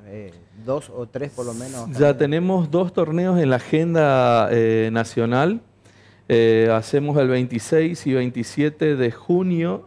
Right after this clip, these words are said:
Speaker 2: en, eh, en Cataratas. Hacemos el, el Cataratas del Iguazú Classic.
Speaker 1: Ujú.
Speaker 2: Va a ser en el hotel, en el O dos, el Oxígeno, que había venido hace poco, eh,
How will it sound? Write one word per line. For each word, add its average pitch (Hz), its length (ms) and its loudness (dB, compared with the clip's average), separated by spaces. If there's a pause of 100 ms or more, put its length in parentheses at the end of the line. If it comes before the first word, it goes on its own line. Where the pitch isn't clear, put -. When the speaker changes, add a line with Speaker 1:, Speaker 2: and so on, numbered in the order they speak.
(120)
Speaker 2:
en, 120 300 0
eh, 113 380 0
en 113 120 -2
Cataratas. 123 720 0
Hacemos 131 520 -4
el, 117 320 0 (420)
el 110 320 2
Cataratas 131 640 0
del 120 200 0
Iguazú 113 500 -2
Classic. 151 480 0 (520)
Speaker 1:
Ujú. - 80 0
Speaker 2:
Va 113 80 6
a 120 40 4
ser 123 220 2
en 123 120 2
el 113 160 4
hotel, 113 840 2
en 113 160 0
el 107 320 2
O 123 120 4
dos, 156 240 4
el 120 100 2
Oxígeno, 143 580 -2
que 113 300 0 (260)
había 113 240 0
venido 113 280 -2
hace 113 180 -4
poco, 110 600 -2 (680)
eh, 101 580 0